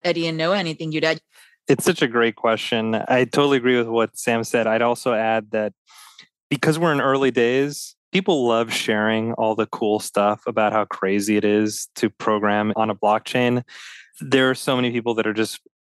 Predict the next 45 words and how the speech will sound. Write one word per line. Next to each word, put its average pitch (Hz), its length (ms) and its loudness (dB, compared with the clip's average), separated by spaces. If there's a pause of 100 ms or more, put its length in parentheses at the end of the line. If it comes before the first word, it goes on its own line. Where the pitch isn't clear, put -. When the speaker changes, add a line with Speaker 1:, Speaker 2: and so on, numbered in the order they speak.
(260)
Speaker 2:
so - 240 0
happy 117 260 0
to 117 80 0
share, 107 400 0
so 113 160 -4
happy 117 240 -2
to 113 160 2
get 113 220 -2
into 117 180 -4
the 113 100 -4
weeds. 104 600 -4 (540)
Every 127 200 0
time 113 220 0
I 110 80 0
have 113 160 -4
questions 107 680 -2
in 101 120 0
any 104 240 0
kind 101 240 -2
of 95 200 -2 (480)
big 120 180 0
chat 113 260 0
group 110 420 -2
or 104 100 2
any 101 140 0
forum, 98 640 0
like, 92 180 -4 (400)
people 107 320 -2
love 101 200 -2
to - 100 -4
share 101 200 -2
with 92 120 -4
me. 98 160 -8
So - 260 -2
I'd 120 160 0
say 104 260 -2 (320)
find 120 380 -2
people 110 380 -2
that 98 180 0
you 95 600 -8 (340)
really 117 300 2
enjoy 101 260 -2
just 92 220 -8
sharing 95 340 -2
your 92 260 -6